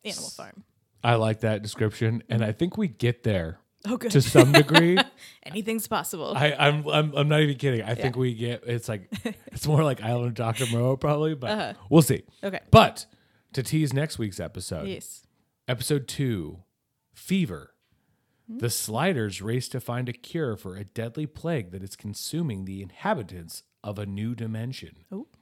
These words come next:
Speaker 2: Guest stars Yi Ji So, James Bell, and Jerry O'Connell with John Rhys Davies and our other,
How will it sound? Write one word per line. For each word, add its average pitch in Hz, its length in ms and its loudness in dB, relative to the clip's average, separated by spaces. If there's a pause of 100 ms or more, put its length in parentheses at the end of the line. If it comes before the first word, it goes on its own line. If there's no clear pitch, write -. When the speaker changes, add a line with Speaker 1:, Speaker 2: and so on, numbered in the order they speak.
(560)
Speaker 2:
Guest 180 240 4
stars 90 460 -4 (260)
Yi 196 300 6
Ji 180 260 4
So, 139 520 2 (360)
James 147 340 2
Bell, 113 440 -2 (280)
and 139 140 -2
Jerry 117 300 -2
O'Connell 131 480 -4
with 98 100 -6
John 104 240 -4
Rhys 110 160 -4
Davies 120 680 -8
and 107 200 -6
our 107 220 -6
other, 113 440 -6